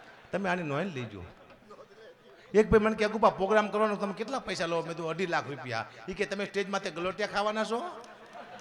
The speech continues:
મેં કીધું, "નહીં." "તો અઢી લાખ રૂપિયા શીના?" મેં કીધું, "ભવિષ્યમાં અમારા છોકરાને ગલોટિયા ન ખાવા પડે એના." અઢી લાખ. એના પૈસા લેવા પડે.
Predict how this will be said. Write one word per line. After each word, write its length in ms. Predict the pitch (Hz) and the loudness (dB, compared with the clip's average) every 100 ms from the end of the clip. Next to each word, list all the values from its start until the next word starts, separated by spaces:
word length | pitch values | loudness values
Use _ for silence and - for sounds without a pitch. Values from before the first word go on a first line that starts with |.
| - - - - - - | -18 -18 -18 -20 -14 -4
મેં 120 | 143 | -2
કીધું, 120 | 147 | 0
"નહીં." 580 | 156 175 202 175 190 208 | 2 2 2 -4 -12 -2
"તો 60 | 196 | 2
અઢી 140 | 202 | 4
લાખ 180 | 220 208 | 2 0
રૂપિયા 240 | 214 226 | 0 -2
શીના?" 340 | 226 247 220 208 | -2 2 2 2
મેં 100 | 196 | -2
કીધું, 220 | 208 127 | -4 0
"ભવિષ્યમાં 580 | 165 220 220 220 226 196 | 2 2 4 4 6 8
અમારા 200 | 220 208 | 8 6
છોકરાને 360 | 208 214 214 | 4 4 4
ગલોટિયા 380 | 196 208 208 214 | 6 6 6 4
ન 140 | 202 | 4
ખાવા 200 | 190 196 | 6 6
પડે 220 | 196 196 196 | 6 6 4
એના." 180 | 160 98 - 113 101 - - - - - - - - - - | 4 2 0 -10 -10 -12 -12 -12 -12 -14 -14 -14 -16 -16 -10
અઢી 120 | 135 127 | -4 4
લાખ. 200 | 87 - 98 78 - 85 - - - - - - - - 269 - 151 120 - - - - - - - | 4 4 -4 -10 -12 -16 -18 -20 -20 -20 -20 -20 -20 -20 -20 -16 -14 -14 -18 -20 -20 -20 -20 -20 -8
એના 100 | 180 | -4
પૈસા 220 | 170 135 | -4 -4
લેવા 160 | 120 98 | -4 -6
પડે. 200 | 92 | -8